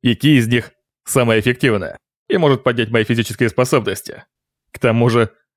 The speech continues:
это самое простое, что я мог использовать. Подумав об этом, я пропитал все свое тело ки. Не уверен, получилось ли у меня нормально. Но при жизни я часто использовал этот навык. Один раз уже получилось. А если в этот раз не выйдет,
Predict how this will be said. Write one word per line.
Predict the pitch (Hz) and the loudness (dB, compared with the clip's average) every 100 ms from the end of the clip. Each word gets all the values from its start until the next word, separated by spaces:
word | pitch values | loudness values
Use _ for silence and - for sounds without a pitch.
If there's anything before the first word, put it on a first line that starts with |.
| - | -6
это | 123 123 | -2 0
самое | 127 123 | 2 2
простое, | 120 123 - 151 | 2 0 2 0
что | - | 2
я | 117 | 0
мог | 110 | 0
использовать. | 107 - 135 95 90 - - _ _ _ _ - | -2 0 0 0 -4 -8 -18 _ _ _ _ -2
Подумав | 117 120 127 120 | 0 2 2 2
об | 113 | 2
этом, | 113 113 104 _ _ _ | 0 -2 -4 _ _ _
я | 127 123 | -2 2
пропитал | 120 113 113 117 | 2 0 0 0
все | 113 | 0
свое | 107 120 | 0 0
тело | 110 120 113 | 2 2 0
ки. | - 101 - _ _ _ | -2 -10 -12 _ _ _
Не | 143 143 | 2 4
уверен, | 120 185 151 | 4 4 2
получилось | 120 113 - 156 - | 2 2 2 0 2
ли | 117 | 0
у | |
меня | 107 110 | 2 2
нормально. | 117 123 92 - - _ _ _ _ | 2 0 -2 -4 -18 _ _ _ _
Но | 131 127 113 | 0 2 2
при | 113 | 2
жизни | 120 110 | 2 2
я | 113 | 0
часто | 104 185 117 | 0 0 -2
использовал | - 120 110 110 | 0 0 2 2
этот | 117 113 | 0 0
навык. | 139 117 - _ _ _ _ | 2 0 -2 _ _ _ _
Один | 120 117 120 | 0 2 2
раз | 113 | 2
уже | 117 117 | 0 0
получилось. | 117 127 - 110 98 - _ _ - | 2 2 2 0 -2 -10 _ _ -2
А | 117 | 0
если | 117 120 | 2 2
в | |
этот | 117 110 | 2 2
раз | 110 - | 0 0
не | 113 | 2
выйдет, | 117 110 107 | 2 0 -2